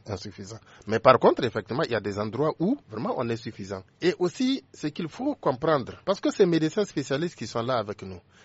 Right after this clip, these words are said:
ils travaillent effectivement à l'hôpital. Mais deux fois, certains sont partagés. Sont partagés entre quoi ? Il y a ceux-là qui sont occupés par l'université, qui enseignent à l'université. Et parmi ces spécialistes-là, effectivement, aujourd'hui, le ministère a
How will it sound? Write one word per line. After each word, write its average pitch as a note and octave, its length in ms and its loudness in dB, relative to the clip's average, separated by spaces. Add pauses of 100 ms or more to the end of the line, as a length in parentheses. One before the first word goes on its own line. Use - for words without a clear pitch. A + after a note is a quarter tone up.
(140)
ils F3 100 -8
travaillent A3+ 460 4
effectivement C3 460 -6
à C3+ 80 -2
l'hôpital. G2 400 -10 (340)
Mais D#3+ 180 0
deux D#3+ 180 2
fois, A#3 340 -4
certains C#3 600 -2
sont F#3+ 220 0
partagés. A2 720 -6
Sont C#4 200 0
partagés F3 440 2
entre E3+ 260 -2
quoi ? D3+ 340 2
Il D3+ 80 4
y D#3+ 40 8
a D3+ 60 6
ceux-là A3+ 440 4
qui B2+ 160 -8
sont D3+ 200 -4
occupés B2+ 360 -8
par A#2+ 160 -6
l'université, G#2 640 -8
qui C#3 180 -6
enseignent G3+ 460 -2
à A2+ 80 -6
l'université. G2 460 -14 (100)
Et F#3 80 8
parmi A3 400 8
ces G#3+ 160 4
spécialistes-là, F3+ 640 0
effectivement, C3 540 -4 (320)
aujourd'hui, F#3 400 4
le G#3 140 4
ministère E3+ 520 0 (160)
a D3+ 200 2